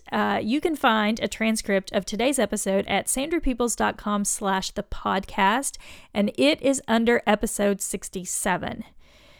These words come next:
Okay, so let me tell you now about the prayer opportunity before we take time to pray for the siblings in our families. So for fourteen days, starting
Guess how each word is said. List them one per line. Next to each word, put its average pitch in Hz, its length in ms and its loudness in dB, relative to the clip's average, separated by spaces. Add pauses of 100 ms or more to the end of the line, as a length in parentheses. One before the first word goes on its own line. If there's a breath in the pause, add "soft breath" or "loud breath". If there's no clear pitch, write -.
(200 soft breath)
Okay, - 220 6
so - 160 2
let 247 180 8
me 302 100 2
tell 277 180 2
you 233 140 4
now 226 600 6
about 202 320 4
the 220 60 -2
prayer 370 400 6
opportunity 202 680 2
before 208 480 4
we 311 140 2
take 277 240 -2
time 220 280 0
to 214 80 0
pray 214 280 2
for 214 160 -4
the 208 100 -2
siblings 196 480 -2
in 196 160 -6
our 196 140 -2
families. 190 580 -10 (840 soft breath)
So - 180 2
for 240 180 0
fourteen 311 840 2
days, 196 640 0
starting 269 500 0